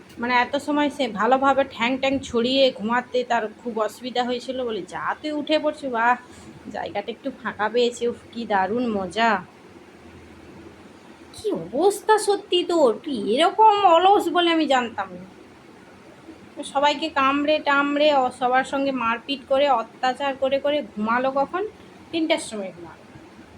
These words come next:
তিনটে বেজে গেল ঘুমাতে ঘুমাতে। ব-, এখনও পাঁচটা বাজতে চললো, এখনও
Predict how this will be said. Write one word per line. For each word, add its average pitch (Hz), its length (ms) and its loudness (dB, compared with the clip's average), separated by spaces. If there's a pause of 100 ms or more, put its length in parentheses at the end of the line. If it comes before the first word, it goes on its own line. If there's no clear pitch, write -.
(1400)
তিনটে 262 300 -2
বেজে 277 220 -2
গেল 277 220 -2
ঘুমাতে 247 340 -6
ঘুমাতে। 294 320 -2 (1080)
ব-, 202 60 -4
এখনও 262 800 -4
পাঁচটা 254 600 -6
বাজতে 262 440 -2
চললো, 262 360 -2
এখনও 254 420 -4